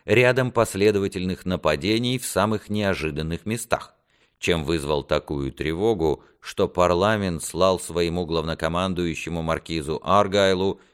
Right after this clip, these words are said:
приказ за приказом, требуя во что бы то ни стало начать наступление и разгромить армию Монтроза.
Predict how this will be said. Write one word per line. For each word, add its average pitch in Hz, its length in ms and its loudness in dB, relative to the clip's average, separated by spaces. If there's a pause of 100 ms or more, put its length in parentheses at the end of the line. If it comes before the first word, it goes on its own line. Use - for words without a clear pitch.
(100)
приказ 107 560 2
за 80 220 -2
приказом, 90 800 0 (220)
требуя 87 400 2
во 82 120 0
что 92 220 -4
бы 90 100 -2
то 92 120 -2
ни 87 100 0
стало 98 560 0
начать 92 460 -2
наступление 107 920 0 (220)
и 113 140 0
разгромить 101 800 0
армию 85 520 0
Монтроза. 82 540 -4